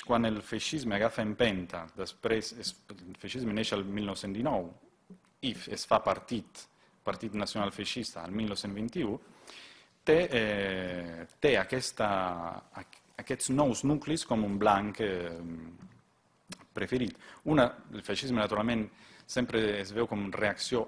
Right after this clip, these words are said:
antisocialista, antimarxista, ho és, però també hi ha tota una component de, de reacció contra aquesta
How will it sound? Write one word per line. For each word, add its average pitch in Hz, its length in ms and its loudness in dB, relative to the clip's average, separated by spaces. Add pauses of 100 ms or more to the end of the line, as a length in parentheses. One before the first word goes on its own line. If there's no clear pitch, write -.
antisocialista, 104 1700 -2
antimarxista, 104 800 -4
ho 110 160 -2
és, 120 160 2
però 143 200 4
també 113 260 0
hi 107 40 0
ha 101 100 2
tota 117 200 -2
una 98 100 0
component 107 520 0 (440)
de, 107 300 2 (1300)
de 113 140 2
reacció 110 500 2
contra 123 400 4
aquesta 117 460 0